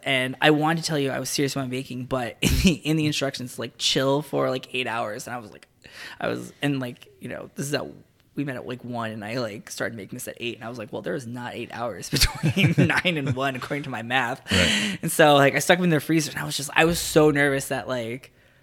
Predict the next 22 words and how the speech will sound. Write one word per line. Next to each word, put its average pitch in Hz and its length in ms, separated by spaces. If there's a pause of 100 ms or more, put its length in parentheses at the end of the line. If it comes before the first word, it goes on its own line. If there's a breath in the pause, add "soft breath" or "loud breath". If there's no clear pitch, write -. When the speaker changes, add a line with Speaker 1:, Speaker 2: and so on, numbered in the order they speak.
(140)
Speaker 1:
I - 60
was - 80
like, - 100
"Oh, - 300
these - 140
are - 20
gonna 160 160
be, 151 80
they're 147 220
gonna 147 160
be 131 100
good, 185 320
they're 156 80
gonna 143 80
be 139 140
ready," 160 460
and, 139 100
like, 131 160
"I - 20
promised - 460
baked 208 240
goods." 156 280